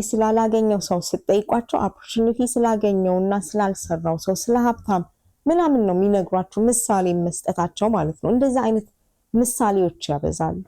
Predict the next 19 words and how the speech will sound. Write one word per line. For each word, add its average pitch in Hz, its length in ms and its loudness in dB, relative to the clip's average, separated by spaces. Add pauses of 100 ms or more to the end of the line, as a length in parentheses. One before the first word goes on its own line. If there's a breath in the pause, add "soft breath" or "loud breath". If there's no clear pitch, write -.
(120)
ስድስተኛው 208 840 0 (120)
ደግሞ 190 240 2 (100)
የሚያመሳስላቸው፣ 208 1300 0
ሶስቱንም 277 560 0
የሚያመሳስላቸው 220 1160 0
ነገሮች 285 460 0 (640)
ነገሮች 269 580 4
ላይ 240 220 2
በሙሉ 247 440 4 (640)
እኔ 277 220 4 (160)
ማለት 180 380 0
ይወዳሉ። 151 560 -2 (960)
እንደዚህ 208 380 2
አይነት 165 300 0
ነገር 156 300 -2
ላይ 226 160 2
ማለት 170 300 -2
ነው። - 140 -10
"እኔ 226 160 4